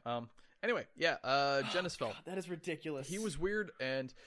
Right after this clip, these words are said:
Speaker 1: also there's definitely some extreme nineties things in there. The Dark Force dimension, the inevitable destruction of all existence.
Speaker 2: Mm-hmm.
Speaker 1: Lots of stuff like that, because it's the nineties. You can't just have normal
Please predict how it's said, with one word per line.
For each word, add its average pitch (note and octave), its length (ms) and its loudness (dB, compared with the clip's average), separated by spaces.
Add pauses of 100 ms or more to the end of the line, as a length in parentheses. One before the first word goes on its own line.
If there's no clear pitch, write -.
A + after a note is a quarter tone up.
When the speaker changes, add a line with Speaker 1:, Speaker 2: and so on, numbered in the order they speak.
(320)
Speaker 1:
also E3 260 4
there's E3+ 220 2
definitely D3+ 340 0
some C#3 160 -8
extreme C#3+ 480 -8
nineties C#3 560 -4 (180)
things D#3+ 240 -8
in D#3+ 120 -6
there. E3+ 280 -4
The - 80 -14 (200)
Dark A2+ 240 -4
Force B2 340 -4
dimension, B2+ 580 -4 (140)
the - 80 -16 (180)
inevitable A#2+ 340 -4
destruction A#2 480 -6
of A2+ 80 -6
all A#2+ 180 0
existence. B2 680 -8 (100)
Speaker 2:
Mm-hmm. E3 200 -6 (220)
Speaker 1:
Lots D3 200 -4
of A#2+ 160 -4
stuff - 240 -4
like C3 160 -2
that, G#2+ 200 -4
because - 440 -8 (360)
it's - 100 -20
the - 100 -12
nineties. B2 340 -2
You B2+ 60 -20
can't - 180 -12
just - 140 -12
have A#2+ 160 -4 (180)
normal A#2+ 280 -10